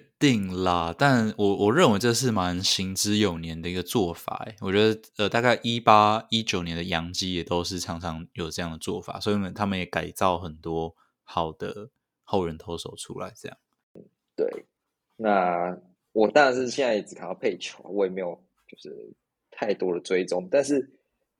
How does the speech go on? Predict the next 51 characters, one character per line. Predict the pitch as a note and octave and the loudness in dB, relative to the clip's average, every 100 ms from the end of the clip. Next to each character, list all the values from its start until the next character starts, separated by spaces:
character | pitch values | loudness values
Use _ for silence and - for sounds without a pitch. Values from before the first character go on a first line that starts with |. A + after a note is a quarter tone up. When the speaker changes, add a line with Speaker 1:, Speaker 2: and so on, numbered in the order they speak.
| _ _ _ _ _ _ | _ _ _ _ _ _
Speaker 2:
从 | - A#2+ B2 B2+ - | 2 4 4 -4 -8
巨 | F#3+ B2+ | -4 -2
人 | E2+ | -2
的 | F2+ | -4
几 | F2+ F#2 | -6 -6
个 | F2 | -6
投 | F2 - G#2 | -4 -2 0
手， | A#2+ G#2 F2 | 0 -2 -4
你 | E2+ - | -8 -2
可 | |
以 | G2+ - | -2 0
发 | G2+ G2 | -2 -2
现 | - | -4
一 | G2 | -4
些 | G#2 | -4
有 | G2 C#2 | -2 -4
趣 | - - F2+ | -4 -6 -6
的 | - | -8
东 | - G2+ | -10 -12
西。 | - - - _ _ _ _ _ _ _ | -14 -14 -16 _ _ _ _ _ _ _
Speaker 1:
嗯。 | B2 G2+ E2 | -4 -4 -4
Speaker 2:
就 | G#2+ | -6
是 | - G2+ | -2 -2
像， | - A2+ G#2 G2+ | 4 6 6 2
呃， | G2 F#2+ F#2+ - | -2 -2 0 6
A-, | G#2+ G#2+ - | 6 6 2
Alex | A2+ A2+ G#2+ | 2 2 -2
Cobb， | - - F#2+ - _ | -4 0 0 -2 _
他 | - B2+ C3 | -4 -4 0
到 | C#3 G#2+ | 4 4
了 | F#2+ F2 _ | 4 -4 _
巨 | - G#2+ | -10 -8
人 | E2+ D#2 | -8 -10
之 | - - F#2 | -14 -10 -6
后， | F#2 - - _ _ _ _ | -6 -8 -10 _ _ _ _
他 | |
其 | F#3 C3 | -10 -8
实 | A2+ A#2 | -8 -6
也 | G#2+ | -6
是 | - G#2+ G#2 - | -6 -4 -4 -4
把 | - D#2 | -8 -8
他 | - F#2+ | -6 -4
的 | F2+ D#2 - | -4 -6 -8
就 | F2+ | -10
是 | E2+ D2 - _ | -8 -8 -10 _
快 | - A2 G2 | -2 0 0
速 | G#2 | 0
的 | F2+ | -2
直 | - | -4
插 | - F#2 | -6 -4
球 | - - | -6 -10